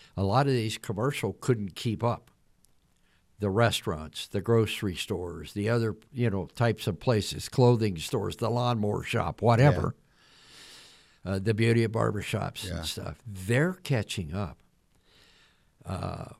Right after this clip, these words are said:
Speaker 1: people love to do business in Marana because we're responsive.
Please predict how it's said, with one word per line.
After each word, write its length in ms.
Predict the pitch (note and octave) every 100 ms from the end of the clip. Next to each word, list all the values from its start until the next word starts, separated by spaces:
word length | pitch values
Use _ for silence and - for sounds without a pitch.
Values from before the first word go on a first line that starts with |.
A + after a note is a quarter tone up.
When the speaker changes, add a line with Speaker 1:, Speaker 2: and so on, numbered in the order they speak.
| _ -
Speaker 1:
people 380 | D#3+ - D#3+
love 340 | F#2 F2+ F#2+ G#2+
to 80 | F#2
do 180 | G2
business 560 | E2 F#2+ G2 G#2+ F#2 -
in 100 | F#2+
Marana 400 | F#2 F2+ F#2+ A2+ - _ _ _ _ _ _ _ _ _ _
because 440 | G2+ A2+ G#2 F#2
we're 220 | F#2+ G2
responsive. 760 | F#2+ F#2+ - - F#2+ E2 -